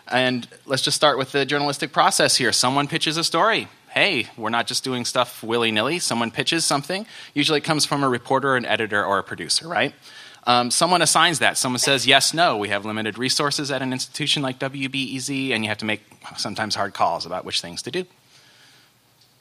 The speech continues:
All right, report. Someone goes out into the world, gets the interviews, gets the, uh, uh, sound,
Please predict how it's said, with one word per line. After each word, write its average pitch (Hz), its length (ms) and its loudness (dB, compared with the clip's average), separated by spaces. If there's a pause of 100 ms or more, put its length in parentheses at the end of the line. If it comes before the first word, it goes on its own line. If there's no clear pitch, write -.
(240)
All 117 100 2
right, 135 140 0
report. 143 520 0
Someone 123 240 -2
goes 127 200 0
out 143 140 8
into 139 140 -2
the 135 80 -4
world, 160 360 4 (320)
gets - 180 0
the 143 100 2
interviews, 147 720 2 (120)
gets - 240 -2
the, 135 280 2
uh, 131 40 8
uh, 127 720 2
sound, 143 600 2